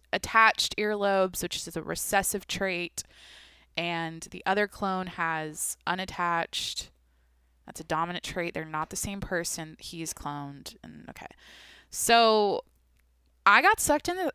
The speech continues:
into that a little bit. Not, not, not to, uh, no lie, no cap. Fucking, and I think what it was was the facelift he got during covid. I think that was debunked. Didn't he get a facelift and then covid with all the, um,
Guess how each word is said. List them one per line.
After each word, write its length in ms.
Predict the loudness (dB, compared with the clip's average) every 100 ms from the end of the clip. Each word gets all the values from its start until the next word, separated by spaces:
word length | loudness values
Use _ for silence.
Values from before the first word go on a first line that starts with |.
| -4
into 240 | -2 0
that 160 | 2 2
a 40 |
little 220 | 2 0 0
bit. 140 | -2
Not, 260 | -4 -6 -6
not, 240 | -6 -6 -8
not 280 | -6 -6 -4
to, 240 | -4 -2
uh, 420 | 0 0 -2 -4 -8 -18 _ _ _ -16 -14 -16 -16 -18 -20 -6
no 160 | 2 6
lie, 340 | 8 8 6
no 140 | 2 0
cap. 480 | 2 6 6 4 -2 _
Fucking, 560 | -6 -4 -2 -4 -8 -10 _ _ _ -4
and 400 | 2 2 0 -4 -14 _ _ _ 0
I 80 | 0
think 200 | 2 4
what 100 | 6
it 120 | 6
was 540 | 6 6 4 0 -4 -6 _ _ _
was 180 | -4 -2
the 140 | -4 -6
facelift 640 | -8 -8 -6 -4 -4 -4 -8
he 60 |
got 240 | -10 -10 -10
during 260 | -12 -12
covid. 540 | -14 -12 -10 -8 -10 -10
I 40 |
think 180 | -12 -8
that 160 | -8 -6
was 200 | -6 -8
debunked. 600 | -8 -6 -6 -8 -12 -14 _ _ _ -10
Didn't 180 | -8 -4
he 80 |
get 100 | -4
a 40 | -6
facelift 540 | -6 -8 -6 -6 -6
and 80 | -10
then 140 | -12
covid 520 | -12 -2 -2 0 -2 -4
with 120 | -6
all 120 | -4
the, 220 | -4 -6 -8 -20 -20 -20 -20 -20 _ -12
um, 440 | -8 -8 -12 -18